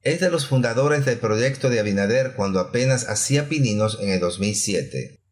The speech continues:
Valdés es de la extrema confianza del presidente Abinader. Deligne Ascensión, coordinador de la Comisión de Elecciones Internas del P R M y secretario de organización de ese partido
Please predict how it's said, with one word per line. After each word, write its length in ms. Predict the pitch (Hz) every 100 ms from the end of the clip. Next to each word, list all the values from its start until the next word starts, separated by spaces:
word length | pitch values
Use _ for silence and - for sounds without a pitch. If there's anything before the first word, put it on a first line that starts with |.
| _ -
Valdés 560 | 104 107 151 139 -
es 140 | 117 123
de 80 | 123
la 120 | 113
extrema 520 | 107 - 123 131 123
confianza 560 | 113 101 123 131 135 120
del 160 | 98
presidente 800 | 92 92 95 87 104 120 117 120
Abinader. 920 | 92 87 95 110 110 101 90 69 - - _ _ _ -
Deligne 520 | 131 135 202 214 185
Ascensión, 760 | 135 113 98 92 131 131 92 82
coordinador 760 | 107 101 98 101 101 107 143 135
de 100 | 113
la 140 | 101
Comisión 420 | 104 98 92 123
de 60 | 120
Elecciones 500 | 98 95 117 123 113
Internas 560 | 101 110 120 120 104
del 140 | 98 92
P 240 | 117 120
R 320 | 131 143 123
M 640 | 95 95 101 - - _ _
y 100 | 120
secretario 600 | - 127 127 117 143 156
de 80 | 147
organización 640 | 127 113 107 107 101 127
de 140 | 104 101
ese 180 | 104 135
partido 800 | 139 135 127 101 98 101 -